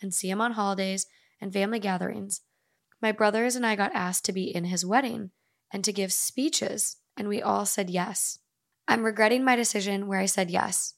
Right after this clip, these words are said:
He moved on from my mom rather quickly, and I resent him for the things he has done to me.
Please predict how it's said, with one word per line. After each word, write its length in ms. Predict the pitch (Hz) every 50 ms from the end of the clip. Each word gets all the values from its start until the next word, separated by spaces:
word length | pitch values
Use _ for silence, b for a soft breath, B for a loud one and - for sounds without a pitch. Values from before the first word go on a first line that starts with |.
| _ _ _
He 160 | _ - 220
moved 280 | 214 220 247 254 220 233
on 260 | 214 208 208 208 208
from 180 | - - 214
my 80 | 202 196
mom 300 | 190 190 190 185 185 185
rather 220 | 190 185 185 190
quickly, 500 | 185 - - 208 208 - 240 247 269 285 b b b b b b b b b b
and 120 | - 226 220
I 20 |
resent 400 | 220 214 220 202 202 208 - 269
him 140 | 226 240 233
for 120 | 208 233
the 80 | 214 202
things 260 | 190 - 202 202 190
he 100 | - -
has 100 | 190 180
done 180 | - - 180 185
to 40 | 190
me. 300 | 180 - - - - -